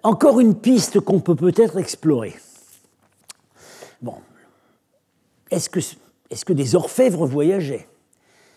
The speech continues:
en am-, en emmenant avec eux des, des modes, des exemples de leur art,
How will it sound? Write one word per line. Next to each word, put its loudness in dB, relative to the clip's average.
en -2
am-, 2
en 2
emmenant 4
avec -2
eux 0
des, 4
des 0
modes, 0
des -8
exemples -4
de -8
leur -4
art, -12